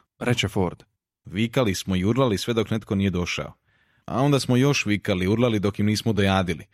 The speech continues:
Speaker 2: te su nastavili u katalog planeta da nas nečim zaokupe dok ne budu spremni za nas. Ovo ti je sve senzo vrpca.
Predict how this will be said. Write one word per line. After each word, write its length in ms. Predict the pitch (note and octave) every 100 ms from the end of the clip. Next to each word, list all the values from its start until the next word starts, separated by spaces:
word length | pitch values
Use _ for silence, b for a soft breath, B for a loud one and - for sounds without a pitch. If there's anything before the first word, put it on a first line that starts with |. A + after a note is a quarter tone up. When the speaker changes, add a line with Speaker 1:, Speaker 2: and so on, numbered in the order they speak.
| b b b
Speaker 2:
te 120 | F2+
su 100 | G#2
nastavili 480 | F#2+ - A#2+ A#2 G2+
u 60 |
katalog 440 | F#2 F#2+ G#2+ A2 G#2
planeta 400 | F#2+ F2+ G#2 A2+
da 100 | F#2+
nas 200 | G2 -
nečim 300 | A2 G#2+ G2
zaokupe 480 | F2+ G#2 G#2+ B2 G2+
dok 180 | F#2 -
ne 120 | G2+
budu 180 | F#2+ F#2
spremni 360 | - F#2 E2
za 140 | D2+ E2
nas. 360 | E2 - - _ _ _ _ _ _ -
Ovo 200 | C3 C#3+
ti 140 | -
je 80 | G#2
sve 240 | F#2+ C3
senzo 400 | B2+ - A2+ F2+
vrpca. 400 | F2 F2 - -